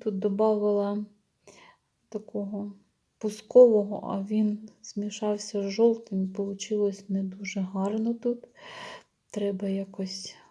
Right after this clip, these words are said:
вибирати і знову ложити якийсь кольор. З цієї сторони в мене такі якісь будинки там неясні.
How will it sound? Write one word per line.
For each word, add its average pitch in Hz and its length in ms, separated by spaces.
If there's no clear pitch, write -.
вибирати 202 800
і 190 200
знову 196 760
ложити 190 880
якийсь 196 380
кольор. 208 640
З - 100
цієї 214 240
сторони 196 400
в 190 40
мене 185 300
такі 185 360
якісь 185 400
будинки 240 560
там 226 300
неясні. 208 960